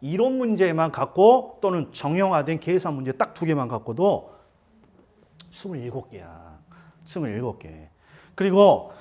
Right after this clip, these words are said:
우리가 올해는 계산 문제 중에 풀 게 꽤 많았다고요, 이게. 이건 정형화된 균형의 변화 계산이야. 그러니까 나중에 마킹하면서 시간 보고 반드시 풀어야 돼. 그럼 플러스 일이야. 그리고 또 보셔.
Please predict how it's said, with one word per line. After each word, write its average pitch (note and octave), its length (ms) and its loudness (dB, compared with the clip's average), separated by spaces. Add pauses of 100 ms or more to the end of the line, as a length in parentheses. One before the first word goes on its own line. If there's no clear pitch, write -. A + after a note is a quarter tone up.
(240)
우리가 F#3+ 300 6
올해는 F#3+ 440 2
계산 G3 460 0
문제 D#3 280 -4
중에 D3+ 180 -4
풀 - 240 -10
게 - 140 -6
꽤 - 180 -8
많았다고요, D3+ 600 -4
이게. E2+ 500 -18 (520)
이건 F3+ 580 4
정형화된 D4+ 840 0
균형의 A#3 460 -2
변화 F3+ 220 -6
계산이야. G2 580 -10 (360)
그러니까 F#3 280 -4
나중에 G3+ 320 2
마킹하면서 E3 720 -2
시간 G3+ 360 -4
보고 D#3 240 -6
반드시 A3+ 460 -4
풀어야 F#3+ 320 -4
돼. - 200 -16 (120)
그럼 F#3 220 -8
플러스 A3 360 -6
일이야. G#2 260 -16 (400)
그리고 A#3+ 220 0
또 A3 140 2
보셔. G#3 360 -2